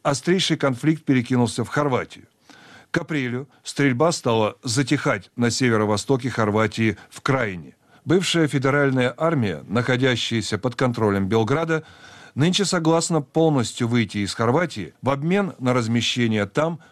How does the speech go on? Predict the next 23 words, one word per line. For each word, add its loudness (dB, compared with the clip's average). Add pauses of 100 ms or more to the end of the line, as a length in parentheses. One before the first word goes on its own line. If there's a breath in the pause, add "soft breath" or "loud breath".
(160 soft breath)
полутора 4
десятка -2
тысяч -4
голубых 0
касок -2
сил 0
оон. 2 (800 loud breath)
Однако -4
все 0
признаки 0
югославского 0
конфликта 0
говорят 2
о 2
том, 0 (440 loud breath)
что 2 (100)
армия 0
эта -12 (140)
не 4
вернется 2
в -4
собственность -2
Сербию. -2